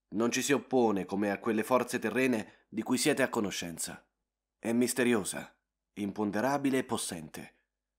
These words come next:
È invisibile, ma spesso anche visibile, e può manifestarsi in mille modi.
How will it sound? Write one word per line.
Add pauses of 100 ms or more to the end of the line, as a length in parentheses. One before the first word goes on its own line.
(160)
È
invisibile, (280)
ma
spesso
anche
visibile, (580)
e
può
manifestarsi
in
mille
modi.